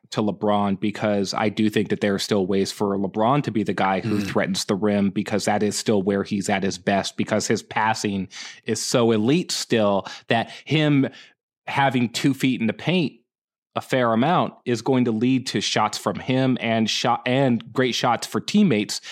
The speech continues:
Speaker 1: that I think you can't just,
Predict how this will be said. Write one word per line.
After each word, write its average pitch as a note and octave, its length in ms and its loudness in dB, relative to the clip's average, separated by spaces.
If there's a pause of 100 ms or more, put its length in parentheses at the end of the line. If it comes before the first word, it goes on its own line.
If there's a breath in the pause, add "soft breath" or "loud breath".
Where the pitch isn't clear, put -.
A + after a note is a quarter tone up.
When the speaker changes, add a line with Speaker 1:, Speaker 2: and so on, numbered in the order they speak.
(160 loud breath)
Speaker 1:
that A#2+ 220 2 (200 loud breath)
I C3+ 140 2
think C#3+ 340 0 (260 loud breath)
you C3+ 200 2
can't E3 380 0
just, C#3+ 340 0